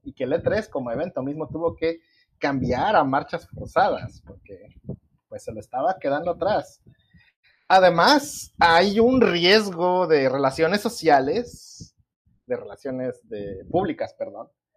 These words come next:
de public relationships, que al no estar en el E tres te puede salvar por completo.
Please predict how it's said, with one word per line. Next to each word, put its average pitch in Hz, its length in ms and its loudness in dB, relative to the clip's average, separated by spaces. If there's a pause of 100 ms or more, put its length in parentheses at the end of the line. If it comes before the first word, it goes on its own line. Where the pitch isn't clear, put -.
(540)
de 117 1080 -6
public 139 260 -8
relationships, 135 800 -4 (840)
que 151 140 0
al 143 140 2
no 175 120 2
estar 226 260 2
en 185 140 -4
el 151 80 2
E 170 60 2
tres 196 340 0
te 147 80 -8
puede 170 360 0
salvar 143 460 -4
por - 160 -12
completo. 123 720 -6